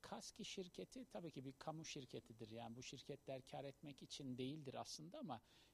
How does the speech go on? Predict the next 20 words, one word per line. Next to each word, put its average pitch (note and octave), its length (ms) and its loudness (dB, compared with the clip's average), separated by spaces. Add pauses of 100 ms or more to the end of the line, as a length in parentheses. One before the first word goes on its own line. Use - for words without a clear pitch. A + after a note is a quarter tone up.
(100)
geçen D3 320 4
yıl E3+ 300 2
elli E3 280 2
milyon D#3 420 0
küsür D3 520 -4
bir C3+ 120 -2
kar D#3 240 0
ederken D#3 760 0
bu E3 120 4
yıl F#3+ 200 4
niye F#3 380 2 (320)
on C#3+ 160 6
yedi A#2 200 6
milyonlara A2 600 4
indi? B2 500 2 (100)
Şundan F3+ 500 2
dolayı, E3 420 2 (340)
e, D3+ 60 2
yapılan C#3 540 6
harcamaların F3 840 0